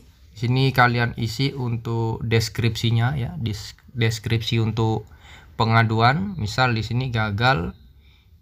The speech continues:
isi token ya. Oke, setelah deskripsi terisi, di sini kita masukkan untuk foto dari K W H meternya ya.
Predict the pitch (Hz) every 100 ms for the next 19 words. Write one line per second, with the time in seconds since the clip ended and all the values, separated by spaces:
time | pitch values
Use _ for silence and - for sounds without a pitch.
0 | _ - _ _ - - - 127 123 -
1 | 135 135 139 143 147 143 143 143 - 131
2 | 123 135 120 113 143 - - _ - -
3 | - _ - - - - - - - -
4 | - - _ - - - - - - -
5 | - - - 123 147 160 - 117 117 -
6 | 120 117 120 120 120 117 113 - 123 123
7 | 120 127 113 156 185 208 202 131 135 143
8 | 139 135 131 123 - 139 147 135 117 123
9 | 123 120 120 123 - - - - - -
10 | 131 - 135 127 113 117 120 117 120 107
11 | 117 120 117 117 117 143 135 139